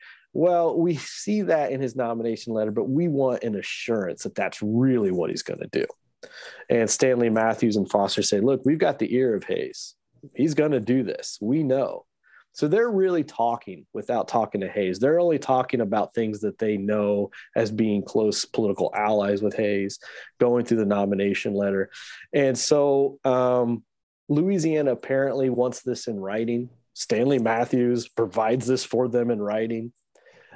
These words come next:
Um, and then they go back to Congress and they say, "Look, we've got here in writing assurances that Hayes is going to remove the troops that are surrounding,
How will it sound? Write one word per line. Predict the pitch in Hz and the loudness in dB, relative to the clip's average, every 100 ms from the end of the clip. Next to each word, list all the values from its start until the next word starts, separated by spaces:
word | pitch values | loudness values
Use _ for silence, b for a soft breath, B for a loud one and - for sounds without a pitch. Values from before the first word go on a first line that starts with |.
| B | B
Um, | 135 131 123 123 123 120 | 0 2 4 2 2 0
and | 139 139 139 | 0 2 2
then | 143 143 143 - | 2 0 -2 -2
they | 139 139 | 0 0
go | 151 160 | 2 0
back | 131 120 113 131 - - | 0 -2 0 -2 -4 -8
to | - 120 | -2 -2
Congress | 107 131 - 156 131 - | -2 -4 -2 0 0 0
and | 117 | -2
they | 110 | -2
say, | - | -2
"Look, | 117 151 151 | 0 0 0
we've | 156 | -2
got | 160 151 131 - _ _ _ _ _ | 2 2 0 -2 _ _ _ _ _
here | - 151 143 | -4 0 0
in | 120 | 0
writing | 113 147 147 123 113 | 0 0 0 -2 -4
assurances | - - 156 147 117 110 | -6 -4 -4 -4 -4 -2
that | 117 | -2
Hayes | 113 120 135 | 0 0 0
is | 143 | -2
going | 127 104 113 127 | -2 0 0 -2
to | - 117 135 139 B B B B | 0 0 0 -4 B B B B
remove | 113 127 127 135 156 156 | 0 2 2 2 2 0
the | 151 | -2
troops | - 123 127 | -2 -2 -2
that | - | -2
are | 127 | 0
surrounding, | 127 - 95 87 87 95 113 | -2 -4 -4 -4 -4 -4 -6